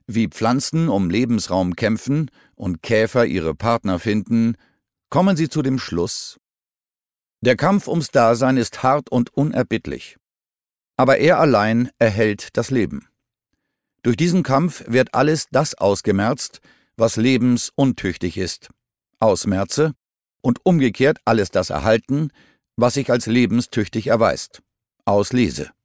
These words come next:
Die Naturgesetze sind unwiderleglich. Die Lebewesen beweisen durch ihr Dasein ihre Richtigkeit. Sie sind auch unerbittlich. Wer ihnen widerstrebt, wird im Kampf ums Dasein ausgemerzt.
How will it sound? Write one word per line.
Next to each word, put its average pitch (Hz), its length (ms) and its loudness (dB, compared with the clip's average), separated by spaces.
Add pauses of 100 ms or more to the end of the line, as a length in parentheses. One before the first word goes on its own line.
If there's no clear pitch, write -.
(1400)
Die 143 160 0
Naturgesetze 156 800 2
sind 120 300 2
unwiderleglich. 127 880 0 (720)
Die 113 80 0
Lebewesen 165 580 4
beweisen 123 480 2
durch 113 220 0
ihr 95 160 0
Dasein 113 520 2
ihre 120 380 0
Richtigkeit. 85 600 -6 (720)
Sie 120 160 2
sind 120 300 0
auch 117 340 2
unerbittlich. - 840 -2 (520)
Wer 123 160 0
ihnen 139 280 2
widerstrebt, 127 720 0
wird 113 140 2
im 107 180 -2
Kampf 156 300 -2
ums 98 200 -4
Dasein 113 500 0
ausgemerzt. 95 720 -4